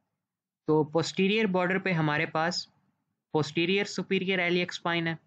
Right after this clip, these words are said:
अगर हम इसको लेटरल व्यू में देखें तो ये हमारे पास एक एक्सटेंडेड रीजन है जिसको हम कहेंगे posterior superior iliac spine, क्योंकि ये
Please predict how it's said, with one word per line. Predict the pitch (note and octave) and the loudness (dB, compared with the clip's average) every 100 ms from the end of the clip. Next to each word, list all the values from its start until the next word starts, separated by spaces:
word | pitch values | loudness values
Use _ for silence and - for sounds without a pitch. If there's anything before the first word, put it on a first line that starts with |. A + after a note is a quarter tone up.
| _ _ - | _ _ -10
अगर | D3 D3+ | -4 0
हम | D3+ | 2
इसको | D3 - D#3+ | 0 0 2
लेटरल | D3 C3+ C#3 C#3+ E3+ D#3+ | 2 2 0 0 0 2
व्यू | C#3 | 2
में | C#3 C3 | 2 2
देखें | A#2+ A#2+ B2+ - _ _ - | -2 -6 -14 -16 _ _ -2
तो | |
ये | C#3 D#3+ | 0 2
हमारे | E3+ E3+ | 2 2
पास | F3 E3+ D#3+ | 0 -2 -2
एक | D3+ D3+ | -4 -4
एक्सटेंडेड | C#3+ - D3+ D#3 D#3+ | -6 -4 -2 0 0
रीजन | C#3 C3+ C3+ | 0 2 2
है | D3 | 0
जिसको | C#3+ C3+ D#3 | -2 -2 -2
हम | D3 | -2
कहेंगे | C#3+ C#3+ D3 | 0 -2 -2
posterior | C3+ - - D3 E3 F3+ | -4 -6 -4 0 0 -2
superior | - C#3+ C#3+ C#3 C3 | -4 -2 0 0 0
iliac | A#2+ - | -2 -6
spine, | - B2 | -4 -4
क्योंकि | C3 D3+ | -2 -2
ये | E3 | -2